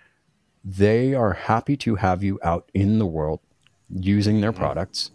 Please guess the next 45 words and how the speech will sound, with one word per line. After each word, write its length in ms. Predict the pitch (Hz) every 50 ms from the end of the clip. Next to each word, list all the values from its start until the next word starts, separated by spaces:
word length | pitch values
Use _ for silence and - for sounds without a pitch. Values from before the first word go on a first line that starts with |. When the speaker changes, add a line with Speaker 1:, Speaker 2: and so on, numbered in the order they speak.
| _ -
Speaker 1:
and 160 | 101 98 87
being 180 | - 98 95 101
in 40 | 107
Speaker 2:
Yep. 80 | 92 -
Speaker 1:
front 280 | - - - 90 107
of 80 | 113 -
people 420 | - 110 110 101 - 104 110 113
that 160 | 95 90 87
are 100 | 98 98
also 280 | - 104 104 98 - 98
using 240 | 92 90 85 87 82
their 80 | 76
products. 500 | 73 - 73 69 71 78 101 - - - - _ _ _ _ _ _ _ _ _ _ _
And 120 | - 110 120
as 100 | 117 107
long 240 | 123 131 156 190 214
as 120 | 190 123
you're 100 | 117 104
there 220 | 98 98 101 95 90
collecting 600 | - - - 98 95 104 120 - - 123 117 92
data 340 | 87 95 98 92 95 98 98
and 140 | 95 95 92
kind 200 | - - 101 98
of 200 | 95 90 90 90 85
learning 680 | 92 101 104 110 117 117 113 120 127 135 127 107 107
new 240 | 107 110 110 110 110
things 400 | 104 - - 101 95 98 95 87
about 240 | 92 85 87 80 -
how 220 | - - 85 85
people 320 | - - - - - 82 80
feel 420 | - - - - 156 151 156 160
about 320 | 151 143 143 143 143 -
your 240 | - 120 117 113 113
products 640 | 107 - - 123 120 117 117 117 110 _ - - -
or 300 | 90 90 87 85 80 78
how 120 | 85 87
people 260 | - - 117 113 110
feel 200 | - - 117 113
about 200 | 101 98 90 - _
other 220 | - 117 120 127 120
products, 340 | - - 120 123 127 127 -
competitor 420 | - - - - 117 127 120 120
products, 380 | - - 120 120 120 127 - -
et 80 | -
cetera, 300 | - 131 135 95 85 85